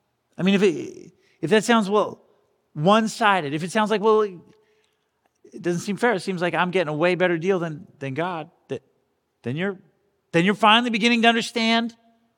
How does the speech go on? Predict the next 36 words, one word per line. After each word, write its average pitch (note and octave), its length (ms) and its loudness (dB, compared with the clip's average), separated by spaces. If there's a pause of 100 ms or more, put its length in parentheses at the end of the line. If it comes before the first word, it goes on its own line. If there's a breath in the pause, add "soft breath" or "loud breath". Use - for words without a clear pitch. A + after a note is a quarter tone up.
what F#3 140 4
it's F#3+ 140 -2
all G3+ 200 2
about. G#3+ 420 -2 (1300)
You E3 80 -6
see, F#3+ 220 -4 (580 soft breath)
this F3 180 -4
is E3+ 80 -12
the - 40 -10
good G3 220 0
news G3 260 -4
of F3+ 120 -10
Christmas. - 600 -18 (840)
And F#3 80 -4
you - 20 0
say, A3+ 140 2
"Well, A3+ 160 6
but A#3 120 6
what, A#3+ 160 4
what B3 140 4
if A#3+ 100 2
I A#3+ 80 4
go A3+ 140 4
off A#3 160 4
and A3+ 100 -4
sin B3 180 -8
again?" B3 200 0
Well, C4 260 2 (960 loud breath)
as E3+ 160 2
we've A3 140 -2
talked A#3+ 220 -4
about, D#3 140 -12
sin B3 340 -6
has G#3+ 420 0
its A3+ 180 -8
consequences. G3 1000 -10